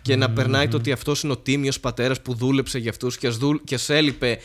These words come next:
Speaker 1: τριάντα χρόνια στην Αφρική, και αυτό το ότι, εντάξει, οι παλιοί έχουν δίκιο και οι γονείς έχουν πάντα δίκιο και... Εντάξει,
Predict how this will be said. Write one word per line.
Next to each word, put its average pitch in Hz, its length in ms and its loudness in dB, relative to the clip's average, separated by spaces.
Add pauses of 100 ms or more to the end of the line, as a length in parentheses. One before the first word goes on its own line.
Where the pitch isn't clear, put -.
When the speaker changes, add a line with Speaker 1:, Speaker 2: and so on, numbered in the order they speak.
(200)
Speaker 1:
τριάντα 123 420 0
χρόνια 123 260 -4
στην 117 160 -8
Αφρική, 113 640 -4 (380)
και 131 80 0
αυτό 151 200 2
το 151 60 0
ότι, 143 160 -2
εντάξει, 147 420 2
οι 131 40 -2
παλιοί 127 380 2
έχουν 135 260 0
δίκιο 131 400 0
και 127 120 -2
οι - 20 0
γονείς 117 340 -2
έχουν 123 180 -4
πάντα 123 280 -2
δίκιο 123 400 -2
και... 127 120 -10 (420)
Εντάξει, 254 300 0